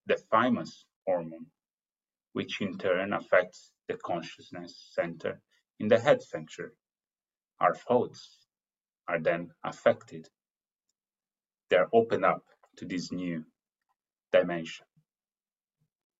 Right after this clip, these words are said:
The life forces then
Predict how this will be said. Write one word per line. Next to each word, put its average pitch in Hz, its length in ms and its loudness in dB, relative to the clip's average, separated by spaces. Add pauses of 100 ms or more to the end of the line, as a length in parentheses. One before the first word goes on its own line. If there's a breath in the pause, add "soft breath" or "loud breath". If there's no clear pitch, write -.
(1200 soft breath)
The 107 100 6
life 113 280 10
forces 123 500 6
then 104 340 4